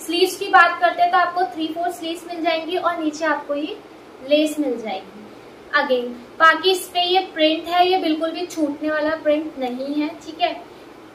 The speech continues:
overall ये कुछ फ्लेयर टाइप में है। देखो, ये देखो, इस टाइप का ये फर्स्ट, सेकंड, ऐसे ही आपको तीन लेयर मिल जाएगी, फर्स्ट, सेकंड and थर्ड। फुल लुक आप साइड में देख लेना, ये हमें किस टाइप, मतलब ये हमारे ऊपर किस टाइप का लग रहा है।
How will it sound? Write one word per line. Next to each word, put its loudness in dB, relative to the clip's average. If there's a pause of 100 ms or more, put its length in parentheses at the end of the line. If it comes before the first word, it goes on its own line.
(440)
overall 8
ये 0
कुछ -6
फ्लेयर 6
टाइप 4
में -2
है। -4 (140)
देखो, -8 (1300)
ये -6
देखो, -14
इस -14
टाइप 0
का 0
ये 0
फर्स्ट, -4
सेकंड, -6 (520)
ऐसे 2
ही 2
आपको 2
तीन 0
लेयर 4
मिल 0
जाएगी, 0
फर्स्ट, 0
सेकंड -2
and -8
थर्ड। 0
फुल -2
लुक 0
आप 6
साइड 2
में 0
देख 2
लेना, 0
ये -2
हमें -4
किस -10
टाइप, -4
मतलब -2
ये -2
हमारे 2
ऊपर -6
किस -8
टाइप -8
का -2
लग -4
रहा -12
है। -12